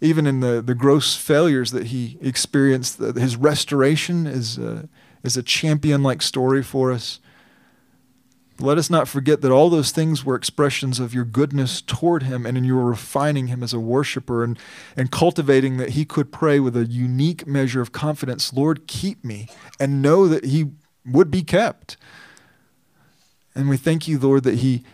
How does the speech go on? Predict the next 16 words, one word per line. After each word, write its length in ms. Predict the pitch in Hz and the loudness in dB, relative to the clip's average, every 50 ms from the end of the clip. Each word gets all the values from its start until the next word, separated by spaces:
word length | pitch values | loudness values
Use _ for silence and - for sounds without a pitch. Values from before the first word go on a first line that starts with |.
| - 131 | -8 0
demonstrated 560 | 123 160 170 175 165 - - - 147 135 120 | 2 2 4 2 0 0 0 0 0 0 0
for 120 | - - 147 | 0 0 2
us 220 | 135 127 110 - | 2 2 0 -2
that 220 | - 131 123 - - | -4 -4 -4 -4 -6
priority 600 | - - 147 147 147 151 156 151 143 131 120 117 | -4 0 2 2 4 4 2 2 0 0 -2 -4
of 200 | 117 110 113 120 | -6 -6 -2 0
loving 440 | 123 131 151 170 143 139 123 123 | 2 4 4 4 2 0 0 0
your 220 | 120 123 127 143 143 | 2 4 4 4 2
people, 420 | - - 151 151 151 - 139 123 | 2 -2 -6 -6 -2 -2 -2 2
loving 360 | 123 139 151 151 156 151 139 | 4 4 4 4 2 -2 -2
the 80 | 131 120 | -2 -2
righteous, 680 | 113 120 120 127 131 - - - 117 110 104 - - | -2 -2 -4 -4 -4 -6 -6 -6 -4 -4 -2 -2 -2
and, 160 | 123 117 113 - - - - - | -2 -4 -6 -8 -12 -16 -8 -6
and 120 | 127 123 | -6 -4
finding 360 | - - 147 151 151 147 135 | 0 0 0 2 0 -2 -4
such 260 | - - 135 127 - | -2 -4 -4 -6 -6